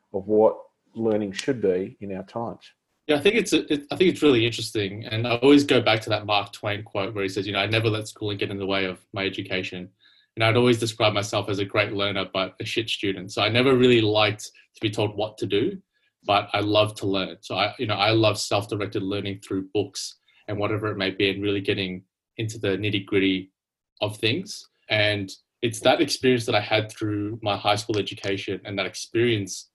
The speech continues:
Speaker 2: of the education system that really informed a lot of the work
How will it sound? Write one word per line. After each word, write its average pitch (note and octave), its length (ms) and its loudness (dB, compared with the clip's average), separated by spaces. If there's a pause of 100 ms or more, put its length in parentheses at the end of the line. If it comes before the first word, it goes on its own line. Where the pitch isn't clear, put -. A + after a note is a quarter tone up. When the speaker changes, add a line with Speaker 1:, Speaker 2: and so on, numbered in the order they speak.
Speaker 2:
of G2+ 120 -4
the A#2 120 -4
education G#2 560 -6
system F#2+ 520 -8
that G#2 120 -8
really A2+ 220 2
informed G2 600 -4 (540)
a G#2 40 -2
lot G2+ 180 0
of G2+ 60 -2
the G2+ 100 0
work F#2+ 400 -2